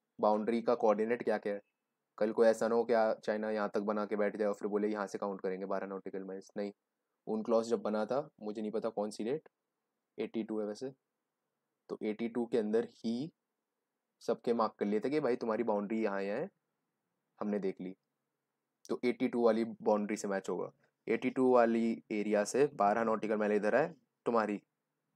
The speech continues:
पूरी चीज़ तुम्हारी। बारह नॉटिकल माइल और आ जाओ, ये भी तुम्हारी, पर यहाँ पे आइलैंड मत बनाओ। उसके बाद दो सौ नॉटिकल माइल और आगे आ जाओ, this is exclusive economic zone। Basically यहाँ पे कोई भी उल्टा सीधा आदमी घूम सकता है।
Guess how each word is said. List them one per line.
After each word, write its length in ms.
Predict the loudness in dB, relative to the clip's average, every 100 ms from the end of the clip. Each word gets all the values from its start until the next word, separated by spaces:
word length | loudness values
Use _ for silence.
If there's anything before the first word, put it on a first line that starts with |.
| _ _ _ _ _ _
पूरी 200 | 0 0
चीज़ 180 | -2 -6
तुम्हारी। 340 | -4 -6 -6 -12 _ _ _ _ _ _
बारह 260 | 6 6 8
नॉटिकल 380 | 4 2 2 2
माइल 300 | 0 0 2
और 160 | 6
आ 80 | 6
जाओ, 240 | 6 2 -2 -2
ये 120 | 0
भी 100 | 0
तुम्हारी, 340 | 0 0 0
पर 140 | 2 2
यहाँ 120 | 4
पे 100 | 4
आइलैंड 300 | 2 0 -6
मत 80 | -8
बनाओ। 240 | -8 -10 -14 _ _ _ _ _ _ _ _ _ _ _ _ _ _ -8
उसके 240 | -6 2
बाद 160 | 4 4
दो 160 | 2 2
सौ 120 | 2
नॉटिकल 320 | 2 2 0
माइल 320 | 0 0 0
और 180 | 2 4
आगे 200 | 2 4
आ 80 | 2
जाओ, 200 | 2 0
this 180 | 0 -2
is 160 | -2 -2
exclusive 540 | -10 -2 0 2 0
economic 360 | 0 0 -2 -4
zone। 280 | -4 -4 -8 _ _ _ _ _ _ _ -2
Basically 360 | -2 0 0
यहाँ 200 | 2 2
पे 100 | 2
कोई 240 | 2 2 2
भी 120 | 2
उल्टा 280 | 0 0 -2
सीधा 280 | 0 0 0
आदमी 200 | 0 -4
घूम 200 | -6 -8
सकता 260 | -10
है। 60 | -10